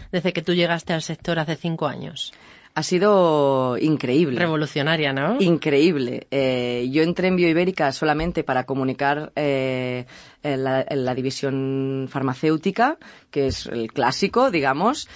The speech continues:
Speaker 2: y en estos años hemos visto la necesidad de comunicar el resto. Nosotros, es decir, hace-, sí hacemos biotecnología en medicina, pero hacemos biotecnología en muchas más cosas, como he dicho antes,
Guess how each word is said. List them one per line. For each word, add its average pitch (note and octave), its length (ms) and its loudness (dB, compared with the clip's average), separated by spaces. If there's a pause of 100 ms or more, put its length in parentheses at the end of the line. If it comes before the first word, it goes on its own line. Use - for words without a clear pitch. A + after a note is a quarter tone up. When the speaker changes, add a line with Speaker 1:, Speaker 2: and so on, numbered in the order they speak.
(260)
Speaker 2:
y D#3+ 400 2
en D3 140 2
estos E3 260 -2
años F3 220 0
hemos F#3 180 0
visto E3+ 220 -2
la E3+ 80 4
necesidad D#3 500 0
de D#3 80 0
comunicar D#3 460 0
el C#3+ 100 0
resto. D3+ 380 -2
Nosotros, D#3 500 -4 (260)
es D3+ 100 -8
decir, D3+ 360 -4
hace-, - 240 -6
sí - 180 -4
hacemos D#3+ 360 -2
biotecnología C#3 640 -4
en C#3 80 -2
medicina, E3 540 -2
pero D3+ 140 0
hacemos C#3+ 240 -2
biotecnología D3+ 440 -2
en D3 60 -2
muchas C#3 220 -6
más C#3 140 -4
cosas, C#3+ 240 -4
como C#3 160 -4
he C#3 40 -2
dicho C3+ 180 -6
antes, D#3 360 -2